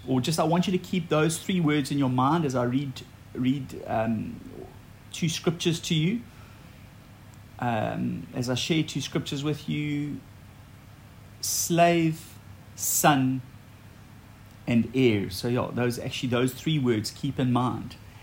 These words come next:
as we look at what the Word of God has to say about slave, son, and heir. And so we read here in Galatians four, verse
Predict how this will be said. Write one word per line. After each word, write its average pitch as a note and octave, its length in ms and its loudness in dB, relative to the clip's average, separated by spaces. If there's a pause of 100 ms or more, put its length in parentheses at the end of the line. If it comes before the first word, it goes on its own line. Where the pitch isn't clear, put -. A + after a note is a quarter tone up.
(100)
as A#2+ 140 -4
we B2+ 120 4
look C3+ 160 0
at B2+ 80 -2
what C3 140 -2
the B2 80 -2
Word B2+ 220 4
of C3+ 140 -2
God A#2+ 240 4
has C3 240 0
to C3 120 -2
say D#3 540 2 (540)
about A#2 580 0 (1400)
slave, B2+ 600 0 (160)
son, B2+ 440 0
and A2 260 -2
heir. D#3+ 380 0 (500)
And E3 120 -2
so D#3 100 0
we D#3 140 4
read E3 280 0
here F#3 120 2
in D3 140 4
Galatians C#3 1080 2 (240)
four, F3+ 720 6 (1300)
verse C3 760 0